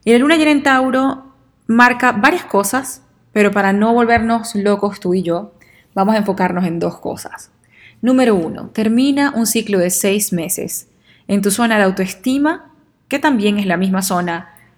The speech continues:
de salario, presupuesto, cómo te administras, tus recursos, cuánto valor le das a tus recursos, cuánto valor le das a cuánto te cuesta crear algo, cómo lo cuidas, cómo aprecias.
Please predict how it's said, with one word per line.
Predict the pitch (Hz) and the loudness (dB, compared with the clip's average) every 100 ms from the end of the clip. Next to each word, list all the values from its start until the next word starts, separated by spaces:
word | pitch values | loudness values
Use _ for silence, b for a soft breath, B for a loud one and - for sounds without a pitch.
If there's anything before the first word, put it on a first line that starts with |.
| _ | _
de | 175 185 | -8 -2
salario, | 240 233 208 196 190 180 175 | 2 4 4 4 -2 -2 -4
presupuesto, | 180 180 233 196 190 185 - 180 170 175 | -6 -4 -4 -2 -2 -2 -8 -6 -6 -6
cómo | 185 185 | -4 -4
te | 214 | -2
administras, | 214 233 214 202 - 180 165 170 - | -2 0 0 -2 -4 -4 -2 -4 -4
tus | 202 | -4
recursos, | 208 226 208 220 196 - 165 - b b b b _ | -4 -4 0 0 0 -6 -8 -12 b b b b _
cuánto | 214 220 220 | -2 0 2
valor | 190 175 175 302 277 | 2 2 2 2 2
le | 190 | 0
das | 175 165 | 0 -2
a | 165 | -4
tus | 165 | -6
recursos, | 175 165 165 170 165 170 | -8 -4 -4 -4 -6 -4
cuánto | 190 190 208 | -2 -2 0
valor | 175 175 202 330 349 | 0 0 0 0 0
le | 226 196 | -2 0
das | 190 190 196 - B B - | 2 0 -2 -14 B B -2
a | 202 | -2
cuánto | 202 185 190 | 2 0 0
te | 233 226 | -2 -4
cuesta | 170 170 175 | -4 -6 -10
crear | - 143 139 | -8 -6 -2
algo, | 156 285 190 - - b b _ | 0 0 -4 -6 -12 b b _
cómo | 214 220 | 2 4
lo | 196 196 | 4 2
cuidas, | 247 277 - - - | 2 2 0 -6 -4
cómo | 208 | -2
aprecias. | 190 208 285 262 - - - - | 0 0 -2 -2 -6 -8 -12 -4